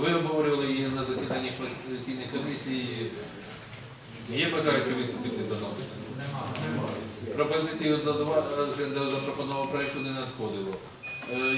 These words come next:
є пропозиція прийняти даний проект рішення як рішення сесії районної ради. Хто за дану пропозицію, прошу голосувати. Проти, утримався, рішення прийнято.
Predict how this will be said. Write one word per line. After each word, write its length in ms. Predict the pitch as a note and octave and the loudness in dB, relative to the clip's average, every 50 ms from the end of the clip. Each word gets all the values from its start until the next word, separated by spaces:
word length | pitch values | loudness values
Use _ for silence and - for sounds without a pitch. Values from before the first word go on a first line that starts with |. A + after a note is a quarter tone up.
| D#3+ E3 | 4 2
є 20 | |
пропозиція 580 | D#3+ D#3+ D#3 - - - C#3+ C#3+ - - - C#3+ - G#4+ G#4+ - - - - - - - | 2 4 4 6 6 6 6 6 6 6 8 12 12 12 12 12 10 8 4 0 -4 0
прийняти 420 | - - D3 C#3+ C3 B2 - - A#2+ A#2+ | 4 6 6 8 8 8 6 6 4 2
даний 180 | B2 B2 B2 - A2+ | 2 0 0 -2 -2
проект 200 | A#2+ B2+ B2 - D#3 | -2 -2 -2 -2 -4
рішення 260 | D3+ - - B2+ B2 A#2+ A#2+ A#2+ | -4 -4 -4 -4 -4 -4 -2 -2
як 60 | A#2 C3+ C#3 | -4 -4 -4
рішення 260 | B2+ B2 B2+ A#2+ A#2+ A#2 - | -6 -6 -6 -6 -6 -6 -6
сесії 260 | C3 A#2 A#2+ A#2+ A#2 A2+ A2+ | -6 -6 -4 -4 -2 -2 -2
районної 360 | A2 A2+ A2 G#2+ A2 G#2+ G#2 G#2 G2 | 0 0 0 -2 -2 -2 -4 -4 -6
ради. 160 | F#2+ F#2+ G2 - | -8 -8 -8 -8
Хто 100 | - B2+ A#2+ | -8 -4 -4
за 60 | B2+ B2 B2+ | -2 -2 0
дану 160 | C3 C3 B2 - A#2+ | 0 -2 -2 -4 -4
пропозицію, 460 | A#2+ A#2+ A#2+ B2 C3+ C3+ - - A2+ G#2 G#2+ | -4 -4 -4 -4 -4 -4 -4 -4 -6 -6 -6
прошу 200 | G#2+ G#2+ A2 G#2+ G#2 | -6 -6 -6 -6 -6
голосувати. 440 | G#2 G#2 - - - F#2+ - - - - - - - - - - - - C#5+ - - - - - - - - | -6 -6 -8 -8 -8 -8 -10 -12 -14 -14 -16 -16 -16 -16 -16 -14 -12 -8 -8 6 8 10 10 10 8 6 4
Проти, 300 | - - - - - - B2+ - - - B2+ B2 | 4 4 4 2 2 2 0 -2 -2 -2 -2 -2
утримався, 520 | - B2+ B2+ C3 C3 B2+ B2 - - A#2+ A#2 - - - - - - - - A#2 A2+ B2 | -2 -2 -2 -2 -2 -2 -4 -4 -4 -4 -4 -4 -6 -10 -10 -10 -10 -10 -8 -6 -4 -4
рішення 320 | B2 A#2+ B2 A#2 B2 B2 A#2 - | -4 -4 -4 -4 -4 -4 -4 -4
прийнято. 400 | A2 G#2+ F#2+ F#2+ F#2 F#2+ - | -4 -6 -4 -6 -8 -8 -10